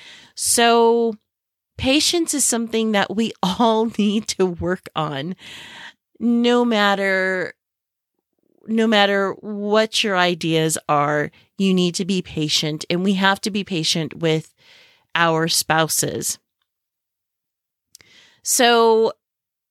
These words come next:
how do you convince, patiently convince your spouse that this is the best thing for them? The first thing I would say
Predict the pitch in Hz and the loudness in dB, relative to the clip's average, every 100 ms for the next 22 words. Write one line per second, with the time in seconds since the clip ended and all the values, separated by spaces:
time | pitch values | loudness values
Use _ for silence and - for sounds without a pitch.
0 | - - 247 277 349 320 311 220 202 233 | -12 -4 0 2 0 0 -2 -4 -4 -2
1 | 247 254 247 - 226 220 196 202 180 180 | -2 -2 -6 -10 -6 -4 -2 -2 -2 -4
2 | - - - 220 277 226 165 151 139 165 | -8 -6 -2 0 0 -2 -4 -8 -8 -8
3 | 240 - _ - 226 214 190 196 226 254 | -10 -16 _ -4 0 0 2 0 0 -4
4 | 240 - - 285 269 180 175 214 - - | -2 -2 -2 0 2 2 0 -2 -4 -8
5 | _ - _ - 208 196 180 - 196 240 | _ -20 _ 0 4 4 2 -2 -2 0
6 | - 320 277 - 233 160 151 165 - - | -2 -4 -4 -8 -6 -2 -2 -2 -6 -8
7 | - 170 151 165 160 160 - - 170 175 | -6 -4 -4 -6 -10 -14 -18 -8 -4 -4
8 | 151 143 - 180 _ _ _ _ _ _ | -4 -8 -8 -14 _ _ _ _ _ _
9 | _ - - - _ _ 247 262 330 339 | _ -20 -20 -20 _ _ -4 0 0 2
10 | 370 - - - 254 - 254 247 226 - | 2 0 -2 -8 -12 -4 0 0 0 -2
11 | 202 202 214 - - 190 170 165 165 165 | -2 -4 -4 -4 -2 0 2 2 0 -2